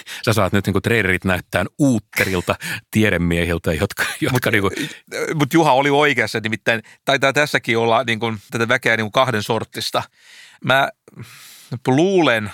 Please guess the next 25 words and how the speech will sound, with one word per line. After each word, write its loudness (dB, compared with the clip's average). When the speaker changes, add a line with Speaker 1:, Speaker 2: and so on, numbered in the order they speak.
Speaker 2:
että -6
päiväkauppaa 0
tekevä 0
osakepeluri 0
ei 2
taida 0
tonkia -2
nyt -6
näitä 0
yrityksen -2
fundamentteja, 0
vaan 2
ne, 0
ne 2
enemmän 0
tekee 2
kauppaa 0
kaiken -2
maailman 0
aikasarja-analyysien 0
ja 0
markkinareaktioiden 0
Speaker 1:
Suomeksi 2
san-, 0
Speaker 2:
perusteella. -6